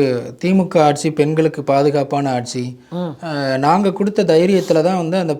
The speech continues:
Speaker 1: பெண்ணே வந்து புகார் கொடுத்திருக்கு, நாங்க
Speaker 2: ஓ.
Speaker 1: உடனே உடனே கைது பண்ணிட்டோம்" அப்படிலாம் சொல்லியிருக்கிறாங்க.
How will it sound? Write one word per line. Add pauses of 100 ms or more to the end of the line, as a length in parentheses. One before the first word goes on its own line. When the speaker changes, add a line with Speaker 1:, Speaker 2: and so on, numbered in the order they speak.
Speaker 1:
பெண்ணே
வந்து (120)
புகார்
கொடுத்திருக்கு,
நாங்க
Speaker 2:
ஓ.
Speaker 1:
உடனே
உடனே
கைது
பண்ணிட்டோம்" (260)
அப்படிலாம்
சொல்லியிருக்கிறாங்க.